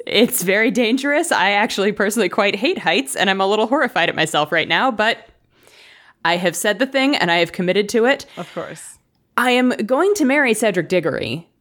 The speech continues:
Speaker 1: because he's
Speaker 2: Mm-hmm.
Speaker 1: Cedric Diggory. I
Speaker 2: Yeah.
Speaker 1: mean, I'm, I'm gonna,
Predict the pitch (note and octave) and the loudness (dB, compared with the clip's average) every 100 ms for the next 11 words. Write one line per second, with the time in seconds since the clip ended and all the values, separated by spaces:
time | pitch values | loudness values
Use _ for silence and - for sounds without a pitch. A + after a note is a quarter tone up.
0 | _ _ - C4+ E4 F#4+ F4+ A4 F#4 G3+ | _ _ -6 0 0 0 0 0 0 0
1 | A#3+ A#3 D3+ G2 G2+ F#3 - F#3 G3 G3 | 0 0 0 0 -4 -4 -2 0 2 2
2 | G3 G3+ G3 _ _ _ - G#3 A3 G#3+ | 2 -2 -4 _ _ _ -6 -2 0 0
3 | G3 G3+ E3+ _ _ _ - A3+ G#4 F3+ | -2 -4 -6 _ _ _ -4 -2 0 -2